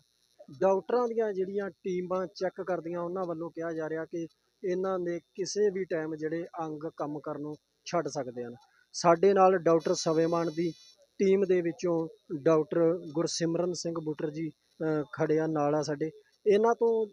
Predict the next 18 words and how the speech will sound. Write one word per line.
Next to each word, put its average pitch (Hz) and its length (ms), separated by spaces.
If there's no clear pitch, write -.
ਜਿਹੜੀ 202 180
ਸਥਿਤੀ 226 500
ਦੀ 226 320
ਜਾਣਕਾਰੀ 180 480
ਲੈਂਦੇ 160 320
ਆ। 175 100
ਡਾਕਟਰ 165 300
ਸਾਹਿਬ, 190 460
ਤੁਸੀਂ 214 460
ਰ-, 180 400
ਰੂਟੀਨ 220 380
ਦੇ 226 140
ਵਿੱਚ 190 200
ਚੈੱਕਅਪ 165 400
ਕਰਦੇ 135 340
ਆ 135 60
ਉਹਨਾਂ 151 220
ਦਾ, 147 180